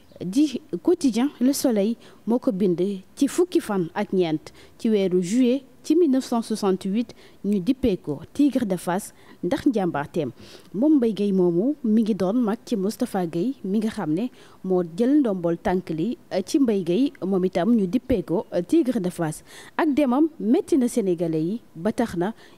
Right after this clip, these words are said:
ñépp a ngi koy jooy, waaye itam di fàttali ay jalooreem. Ma fàttali leen, moom Mbaye Guèye mi ngi faatoo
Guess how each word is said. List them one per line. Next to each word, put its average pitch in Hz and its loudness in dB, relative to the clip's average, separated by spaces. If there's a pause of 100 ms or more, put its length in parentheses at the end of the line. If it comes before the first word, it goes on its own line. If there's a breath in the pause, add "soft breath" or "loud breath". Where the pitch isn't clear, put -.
ñépp 294 0
a 294 4
ngi 254 0
koy 208 0
jooy, 190 0
waaye 185 2
itam 196 0
di 170 -4
fàttali 190 -4
ay 190 -2
jalooreem. 175 -2 (240 soft breath)
Ma 190 -4
fàttali 185 -2
leen, 151 -4 (120)
moom 330 2
Mbaye 254 2
Guèye 185 0 (380 loud breath)
mi 214 2
ngi 302 4
faatoo 170 -2